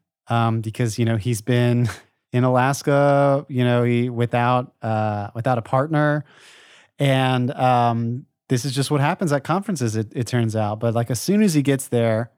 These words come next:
this one, uh, doctor, this, this lady comes on really hard, and it kind of puts him off. So, like, she basically falls in his lap, but he doesn't, you know, he feels very, uh, he's put off by that.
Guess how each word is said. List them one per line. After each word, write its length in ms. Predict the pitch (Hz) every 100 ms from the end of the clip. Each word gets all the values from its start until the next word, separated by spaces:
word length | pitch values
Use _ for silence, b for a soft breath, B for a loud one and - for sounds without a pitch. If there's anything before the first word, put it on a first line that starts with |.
| _ -
this 220 | 123 117
one, 560 | 117 127 131 131 127 135
uh, 300 | 123 113 110
doctor, 800 | 107 127 117 - 127 113 110 110 117
this, 200 | 110 -
this 280 | 147 117
lady 540 | 123 131 135 127 113 110 b b b b -
comes 220 | - 131
on 220 | 123 117 110
really 300 | 123 135 123
hard, 520 | 104 98 87 113 131 -
and 180 | 120 117
it 80 | 120
kind 200 | 143 117
of 120 | -
puts 240 | 139 127
him 140 | 139 120
off. 500 | 113 107 101 - -
So, 380 | 131 123 117 113
like, 420 | 113 107 - - _
she 220 | - -
basically 340 | 131 135 127 117
falls 300 | 127 120 117
in 60 |
his 140 | 113 104
lap, 340 | 143 123 -
but 100 | 120
he 60 | 113
doesn't, 400 | 113 110 113 - B B B B B
you 60 | 110
know, 100 | 110
he 60 | 107
feels 340 | - 117 107 117 _ _ _
very, 320 | 127 113 110 107 _ -
uh, 140 | 123 127
he's 140 | 131
put 180 | - 147
off 240 | 151 160
by 180 | 104 101
that. 280 | 98 92